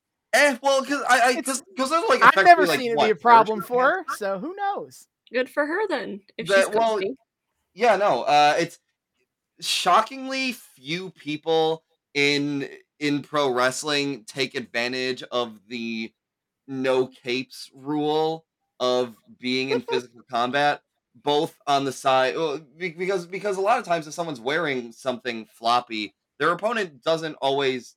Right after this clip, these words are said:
Speaker 1: try to take advantage of it. I've seen people
Speaker 2: Mm-hmm.
Speaker 1: with looser fit gear and, and stuff, and it does, it doesn't really get taken advantage of all that often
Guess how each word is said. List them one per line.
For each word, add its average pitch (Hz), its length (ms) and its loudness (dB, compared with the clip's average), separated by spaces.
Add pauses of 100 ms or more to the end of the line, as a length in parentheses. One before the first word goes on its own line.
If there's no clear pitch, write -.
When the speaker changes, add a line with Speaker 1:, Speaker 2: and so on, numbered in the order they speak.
(100)
Speaker 1:
try 131 160 0
to 127 80 -4
take 127 180 -6
advantage 117 400 -4
of 95 120 -16
it. 95 140 -8
I've 123 220 0
seen 151 540 -4 (340)
people 139 300 0
Speaker 2:
Mm-hmm. 127 80 0
Speaker 1:
with 127 180 -2
looser 139 500 -2
fit 143 420 -4 (720)
gear 139 600 0
and, 110 220 -8
and 113 240 -10
stuff, 127 220 -4
and 135 220 -4 (240)
it 214 220 0
does, 262 180 -4
it 220 140 -6
doesn't 466 180 -6
really 453 320 -2
get 440 120 -4
taken 427 220 0
advantage 415 300 -2
of 151 80 0
all 131 140 2
that 117 140 0
often 110 380 -2